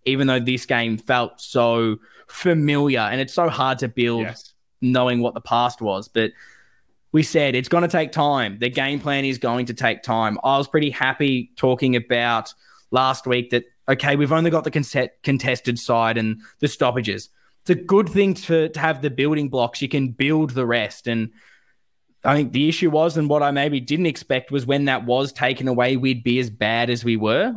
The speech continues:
Speaker 1: I thought we'd still
Speaker 2: Mm.
Speaker 1: have other facets. And I,
Speaker 2: Yeah.
Speaker 1: I, I still believe in Voss and the coaching group for what they've been able to do in just a small, small time. Well, Voss, he's coached three games. He hasn't even coached four, to be honest. Hasn't had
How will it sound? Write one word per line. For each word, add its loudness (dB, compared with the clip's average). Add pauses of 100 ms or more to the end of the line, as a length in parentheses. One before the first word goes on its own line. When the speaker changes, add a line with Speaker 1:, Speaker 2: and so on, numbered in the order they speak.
Speaker 1:
I 2
thought 0
we'd 0
still 0
Speaker 2:
Mm. 0
Speaker 1:
have 0
other 0
facets. -2
And 0 (680)
I, 4
Speaker 2:
Yeah. 2
Speaker 1:
I, 2
I 2
still 0
believe 2
in 0
Voss -2
and -2
the -2 (460)
coaching 2
group 0
for -4
what 0
they've 0
been 0
able -2
to -8
do 2
in 2
just -6
a -2
small, 0
small 0
time. 0 (320)
Well, 2
Voss, 2
he's 2
coached -2
three 0
games. -2
He -2
hasn't 0
even -2
coached -2
four, -2
to 0
be 0
honest. -2 (280)
Hasn't 2
had 0